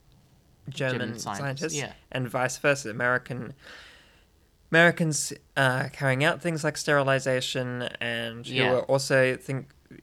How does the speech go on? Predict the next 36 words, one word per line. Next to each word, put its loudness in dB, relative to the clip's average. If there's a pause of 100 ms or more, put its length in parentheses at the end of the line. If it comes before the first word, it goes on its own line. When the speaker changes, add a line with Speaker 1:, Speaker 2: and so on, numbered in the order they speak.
Speaker 1:
you -6
know, 0
pioneering 2
in -8
fucking -10
race -6
science -4
in -8
America, -2
as -8
well -2
as -8
things -8
like, -12
um, -10 (1300)
uh, 0
the, -10 (640)
you -8
know, -4
like, -14
the, -12 (560)
the -12
skull -4
shape -8
determining 0
Speaker 2:
Oh, 0
yeah, 6
uh, 6
Speaker 1:
intelligence. 6
Speaker 2:
phrenology, -2
I -2
Speaker 1:
Yeah, 4
Speaker 2:
think. -4
Yeah, 0
Speaker 1:
phrenology. 2
Speaker 2:
yeah. -6